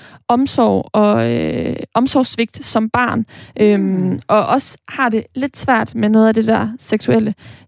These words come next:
Speaker 1: Øhm, jeg har fundet en lille passage, som,
Speaker 2: Mm.
Speaker 1: øh, illustrerer, hvordan det ligesom bliver iscenesat i begyndelsen, og så skal man altså læse den for at finde ud af, hvad der helt præcist sker, og d-, man skal væbne sig med tålmodighed, fordi det er faktisk en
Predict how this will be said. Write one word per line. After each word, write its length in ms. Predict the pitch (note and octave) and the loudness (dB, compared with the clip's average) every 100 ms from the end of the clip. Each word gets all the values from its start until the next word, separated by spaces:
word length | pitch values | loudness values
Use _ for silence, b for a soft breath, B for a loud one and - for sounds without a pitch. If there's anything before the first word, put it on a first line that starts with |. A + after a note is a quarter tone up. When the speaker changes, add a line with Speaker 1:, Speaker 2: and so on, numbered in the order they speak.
| - | 2
Speaker 1:
Øhm, 300 | G#3 G#3 A3 | 2 4 2
jeg 80 | |
har 60 | B3 | 2
fundet 180 | D4 D#4+ | 2 0
en 60 | |
lille 140 | C#4 F#3+ | 0 -2
passage, 440 | F#3 B3+ B3+ D#4 | -4 0 0 0
som, 160 | C#4+ A3+ | -2 0
Speaker 2:
Mm. 140 | G#3+ | 2
Speaker 1:
øh, 480 | G#3+ G#3 G3+ G3+ G#3 B B - | 2 4 4 4 2 B B 0
illustrerer, 440 | B3 C4 - E4 | 2 2 2 2
hvordan 280 | A#3 G#3+ A3+ | 2 2 0
det 80 | B3+ | 2
ligesom 220 | D#4 D4+ | 2 4
bliver 120 | C4 | 4
iscenesat 560 | A#3 - B3 D4 B3+ G#3+ | 2 2 0 2 0 -2
i 80 | G3 | -4
begyndelsen, 540 | - C4 A3+ G3 G#3 | -2 0 0 0 -4
og 100 | A3 | -2
så 200 | B3+ B3 | 2 2
skal 140 | A#3+ | 2
man 100 | A#3 | 0
altså 160 | G#3+ A#3 | 0 2
læse 260 | A#3 B3 - | 2 2 0
den 100 | A#3 | 0
for 80 | |
at 60 | G#3+ | 0
finde 180 | G#3+ A3+ | 0 2
ud 40 | |
af, 80 | G#3+ | 2
hvad 100 | G3 | 2
der 60 | G3+ | -2
helt 400 | - B3+ G3+ - | -2 -4 -4 -6
præcist 500 | G#3+ - G#3+ - - b b | -6 -2 -4 -4 -12 b b
sker, 300 | - - A3+ | -16 -4 -2
og 340 | C3+ - F#3 F#3 - _ - | 0 0 2 2 -2 _ -16
d-, 120 | - | -4
man 140 | A3 | -2
skal 240 | G#3+ G#3 G#3 | -2 -2 0
væbne 240 | A3+ B3 | 2 2
sig 140 | A#3+ - | 0 0
med 80 | |
tålmodighed, 440 | - G#3 A3 G#3+ G3+ | 0 2 4 2 0
fordi 260 | - G3 | -4 -6
det 120 | G3 G#3 | -2 0
er 40 | |
faktisk 320 | G#3 F#3+ G#3+ | 0 -2 -2
en 220 | - A3 | -2 -2